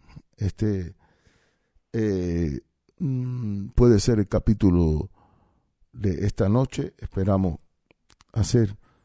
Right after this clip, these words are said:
una tercera parte, una cuarta y una quinta y una sexta para poder hablar de la música cubana, en el, los próximos capítulos, eh,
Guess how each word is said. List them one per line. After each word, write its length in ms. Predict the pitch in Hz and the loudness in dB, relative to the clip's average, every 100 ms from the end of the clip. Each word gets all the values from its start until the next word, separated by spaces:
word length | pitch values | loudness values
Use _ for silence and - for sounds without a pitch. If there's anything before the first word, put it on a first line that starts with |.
| _ _ - - | _ _ -20 0
una 220 | 110 104 | 2 4
tercera 440 | - 90 - 104 95 | 2 -4 0 0 2
parte, 440 | 110 104 - 110 | 2 0 -2 -4
una 240 | 98 104 90 | -2 -2 -2
cuarta 480 | 110 95 98 90 | -4 -4 -4 -6
y 100 | - | -4
una 220 | 90 87 76 | -2 -2 0
quinta 440 | 107 95 - 82 | 2 2 2 -2
y 80 | 80 | 0
una 220 | 80 76 | -2 -4
sexta 480 | - 90 - 82 - _ | -6 -10 -8 -10 -10 _
para 240 | 85 82 76 | -2 0 0
poder 320 | 69 87 85 | 2 2 4
hablar 400 | 78 82 87 - _ - _ _ - _ _ _ - - _ - | 4 4 2 -2 _ -20 _ _ -20 _ _ _ -20 -20 _ -2
de 140 | 90 | 2
la 80 | 78 | 4
música 600 | 76 87 - 62 - - - - _ _ _ - | 4 2 2 -2 -6 -6 -12 -20 _ _ _ -6
cubana, 460 | 90 87 65 53 - _ _ | 0 0 0 -6 -10 _ _
en 140 | 104 92 | -2 -2
el, 60 | 85 - | -4 -6
los 220 | 110 95 | -2 -2
próximos 480 | - 135 131 131 127 | 6 8 8 4 2
capítulos, 680 | - 120 123 110 107 101 90 - - _ _ _ _ - _ | 2 4 4 6 6 6 2 -4 -20 _ _ _ _ -20 _
eh, 720 | 107 90 87 85 76 71 - | 2 2 0 -2 -4 -8 -12